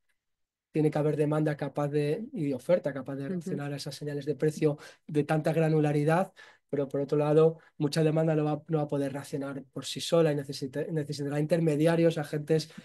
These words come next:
Speaker 1: eh, que se interpongan entre ellos y los mercados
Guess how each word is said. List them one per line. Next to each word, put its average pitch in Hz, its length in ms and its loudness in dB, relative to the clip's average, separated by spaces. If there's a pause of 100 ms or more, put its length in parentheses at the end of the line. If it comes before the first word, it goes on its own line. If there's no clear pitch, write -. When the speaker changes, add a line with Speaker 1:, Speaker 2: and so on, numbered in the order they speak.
(220)
Speaker 1:
eh, 156 640 4
que 165 100 -2
se 165 120 -2
interpongan 156 600 4
entre 156 340 4
ellos 160 300 2
y 160 80 0
los 156 160 2
mercados 156 600 2